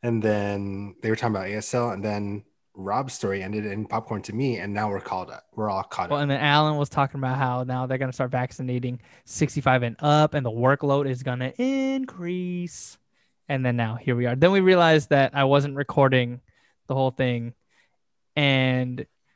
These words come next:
Speaker 2: we were muted at the time, and we were making crazy faces at each other like, uh, "Oh, shit." We just realized that we weren't
Speaker 1: <laughs>
Speaker 2: recording this whole thing.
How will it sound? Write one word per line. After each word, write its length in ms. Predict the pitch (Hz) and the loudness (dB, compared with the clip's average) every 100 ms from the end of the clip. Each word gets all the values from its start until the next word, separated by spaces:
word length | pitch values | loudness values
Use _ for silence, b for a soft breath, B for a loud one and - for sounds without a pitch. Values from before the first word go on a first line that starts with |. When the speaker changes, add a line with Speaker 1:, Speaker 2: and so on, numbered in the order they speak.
| _ _ | _ _
Speaker 2:
we 140 | - 147 | 0 2
were 120 | 139 | 2
muted 460 | 143 226 269 185 175 | 2 4 6 6 6
at 220 | 160 _ | 2 _
the 60 | 160 | 2
time, 580 | 156 156 156 156 156 | 4 6 4 2 0
and 120 | 147 139 | 0 0
we 60 | |
were 80 | 135 | 2
making 240 | 139 135 | 0 -2
crazy 260 | 127 147 143 | 0 0 0
faces 280 | 156 151 156 | 0 0 0
at 120 | 147 | -2
each 160 | 143 160 | -2 -2
other 180 | 147 | -2
like, 240 | 139 135 135 | 0 -2 -2
uh, 180 | 127 127 - | -4 -4 2
"Oh, 540 | 165 165 160 156 160 _ _ | 6 6 4 -2 -8 _ _
shit." 640 | - - 131 113 - - _ _ _ _ _ | -10 -2 -2 -2 -12 -20 _ _ _ _ _
We 140 | 151 | -4
just 160 | 180 180 | -2 -2
realized 540 | 170 156 143 139 135 135 | 0 2 2 2 0 2
that 200 | 131 127 | 2 4
we 100 | 156 | 2
weren't 220 | 160 156 | 2 2
Speaker 1:
<laughs> 80 | 147 | -2
Speaker 2:
recording 300 | 135 139 131 | -2 -4 -6
this 80 | |
whole 140 | 131 135 | -8 -8
thing. 500 | - 135 131 131 | -6 -4 -4 -6